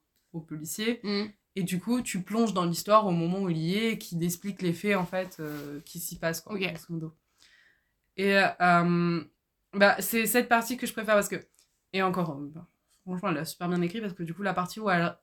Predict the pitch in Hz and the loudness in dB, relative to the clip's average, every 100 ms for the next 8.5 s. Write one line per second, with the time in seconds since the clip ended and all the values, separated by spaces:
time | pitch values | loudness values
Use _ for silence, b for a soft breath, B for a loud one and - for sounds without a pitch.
0 | - 170 170 185 214 208 175 175 - 226 | -6 -4 0 -2 -4 -6 -4 -6 -6 -6
1 | 226 226 175 208 220 202 - - 190 196 | -6 -6 -4 -4 -4 -8 -12 -10 -6 -6
2 | 214 214 202 226 220 190 180 202 202 202 | -6 -4 -4 -4 -4 -4 -6 -6 -6 -4
3 | 208 - 185 180 175 180 - _ 202 190 | -8 -10 -4 -2 -2 -2 -8 _ -6 -6
4 | - _ - - 160 170 170 180 175 170 | -6 _ -12 -10 -6 -4 -2 0 0 -2
5 | - 180 196 214 - 170 196 190 - 196 | -4 0 0 -2 -10 -10 -10 -10 -8 -8
6 | - - _ _ _ _ 180 170 170 170 | -8 -20 _ _ _ _ -6 -6 -8 -16
7 | _ _ _ _ _ - _ _ _ 196 | _ _ _ _ _ -20 _ _ _ -16
8 | 196 220 220 - | -14 -16 -18 -20